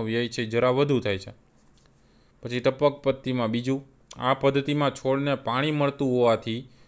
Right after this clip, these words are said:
બાકીની જમીન કોરી રહે છે, આથી નીંદણ ઉત્પન્ન થતું નથી. ફુવારા પદ્ધતિમાં બીજું, આ પદ્ધતિમાં છોડને અને તેની આસપાસની જમીનને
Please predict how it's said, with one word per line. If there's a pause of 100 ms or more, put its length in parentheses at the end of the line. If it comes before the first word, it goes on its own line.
(140)
બાકીની
જમીન
કોરી
રહે
છે, (500)
આથી
નીંદણ
ઉત્પન્ન
થતું (260)
નથી. (880)
ફુવારા
પદ્ધતિમાં
બીજું, (440)
આ
પદ્ધતિમાં
છોડને (180)
અને (280)
તેની
આસપાસની
જમીનને